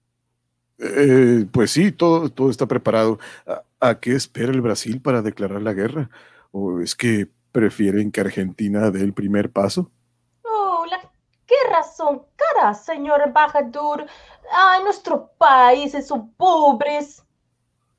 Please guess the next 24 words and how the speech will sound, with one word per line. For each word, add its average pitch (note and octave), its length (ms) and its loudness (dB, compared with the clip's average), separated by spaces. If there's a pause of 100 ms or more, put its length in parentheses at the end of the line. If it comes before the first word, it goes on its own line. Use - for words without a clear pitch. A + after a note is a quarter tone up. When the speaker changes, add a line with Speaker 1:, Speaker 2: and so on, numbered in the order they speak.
(640)
Speaker 1:
Eh, A2 540 0 (100)
por G#2 180 4
eso A#2 280 2
no A2 80 2
se G#2 100 -2
preocupe. - 380 -2 (280)
I-, - 260 -4
Inglaterra A2 580 0
sabe A#2 280 2
tratar A#2 380 0
a - 60 2
sus A2+ 180 -4
amigos. G#2+ 540 -6 (800)
Speaker 2:
¿Pero D#4 280 -8
qué? F#4 540 0
¿Qué G#4+ 80 4
nos F#4+ 160 0
tocará D4 300 4
a E4+ 40 2
nosotros? A#3 1200 -2 (160)
Speaker 1:
Eh, C#3+ 260 -4 (420)
ganarán G2 520 0
el A2 180 2
Paraguay. G#2 640 4